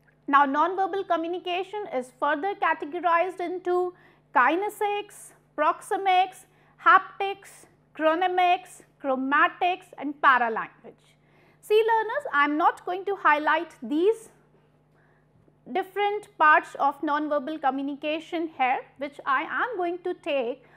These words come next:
a separate session on this non-verbal communication. So, I am skipping this part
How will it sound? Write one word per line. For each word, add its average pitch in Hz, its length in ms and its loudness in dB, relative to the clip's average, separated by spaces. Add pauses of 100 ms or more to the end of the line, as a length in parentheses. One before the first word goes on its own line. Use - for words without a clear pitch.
a 269 100 -8
separate 440 520 -6
session 269 760 -6 (280)
on 311 240 -2
this 339 460 0
non-verbal 254 640 -2
communication. 208 840 -10
So, 302 120 -8
I 277 120 2
am 285 120 -2
skipping 466 520 -6
this 370 280 -4
part 269 380 2